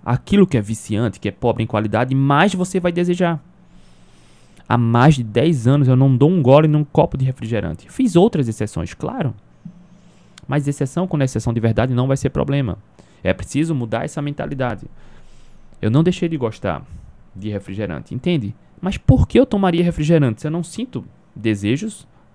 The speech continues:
por refrigerante e também não vai me fazer bem? Por que eu tomaria? Ah, pra alimentar um vício?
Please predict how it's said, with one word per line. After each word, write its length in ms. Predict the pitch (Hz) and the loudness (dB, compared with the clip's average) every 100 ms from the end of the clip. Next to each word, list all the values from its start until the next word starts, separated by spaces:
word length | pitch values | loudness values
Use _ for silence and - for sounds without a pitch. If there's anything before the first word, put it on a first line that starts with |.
| _ _ | _ _
por 120 | 147 156 | -2 -2
refrigerante 680 | 131 - 104 98 123 165 - - - - _ _ | -2 -6 -4 -4 -6 -8 -18 -20 -20 -20 _ _
e 120 | 180 | -4
também 320 | 208 220 185 202 | 0 0 2 2
não 140 | 226 | 4
vai 120 | 185 | 4
me 140 | 202 190 | 2 0
fazer 240 | 151 131 | -2 -2
bem? 260 | 107 - - | -6 -8 0
Por 160 | 277 - | 4 6
que 100 | 226 | 4
eu 80 | 220 | 2
tomaria? 480 | 180 156 120 - - _ _ _ - | 2 -2 -6 -12 -20 _ _ _ -12
Ah, 160 | - 117 | -2 -2
pra 180 | - 123 | 0 -2
alimentar 340 | 123 120 113 | 0 0 0
um 80 | 110 | -2
vício? 420 | 98 127 - - | 0 -2 -2 -10